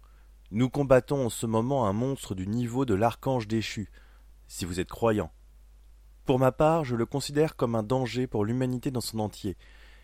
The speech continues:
qu'elle ait été changée ou pas. Laissez-moi donc poursuivre. » La jeune femme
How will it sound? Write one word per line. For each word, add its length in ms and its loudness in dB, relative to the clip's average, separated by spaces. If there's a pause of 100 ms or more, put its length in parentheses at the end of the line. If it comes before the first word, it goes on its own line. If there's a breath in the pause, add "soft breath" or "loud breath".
(120 soft breath)
qu'elle 180 2
ait 60 4
été 200 -2
changée 540 -4
ou 60 -10
pas. 320 -2 (1200)
Laissez-moi 400 0
donc 180 -2
poursuivre. » 580 -10 (1080)
La 80 -6
jeune 220 -4
femme 260 -2